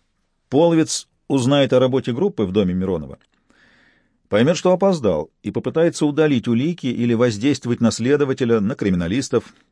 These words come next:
Эти попытки надо тщательно зафиксировать. Давайте завтра... Нет, уже сегодня наступило.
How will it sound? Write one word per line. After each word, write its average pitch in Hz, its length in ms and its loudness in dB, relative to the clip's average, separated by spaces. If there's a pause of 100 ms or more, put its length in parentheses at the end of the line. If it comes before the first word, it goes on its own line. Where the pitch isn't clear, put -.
(260)
Эти 131 280 -2
попытки 123 560 -2
надо 107 280 0
тщательно 123 680 -2
зафиксировать. 95 800 -6 (720)
Давайте 120 440 0
завтра... 113 440 -2 (400)
Нет, 92 440 0
уже 87 160 -4
сегодня 113 360 -2
наступило. 87 520 -6